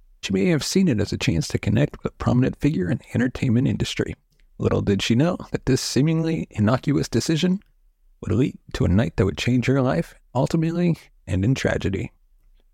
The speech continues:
The events that unfolded within the walls of Phil Spector's mansion remain shrouded in dispute and controversy. According to Spector's account, Lana Clarkson's death was a result of an accidental self-inflicted gunshot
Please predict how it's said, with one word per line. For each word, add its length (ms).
The 120
events 300
that 140
unfolded 560
within 260
the 80
walls 320
of 80
Phil 320
Spector's 480
mansion 380
remain 320
shrouded 480
in 100
dispute 480
and 160
controversy. 720
According 380
to 60
Spector's 640
account, 420
Lana 200
Clarkson's 480
death 300
was 80
a 80
result 420
of 140
an 60
accidental 540
self-inflicted 800
gunshot 480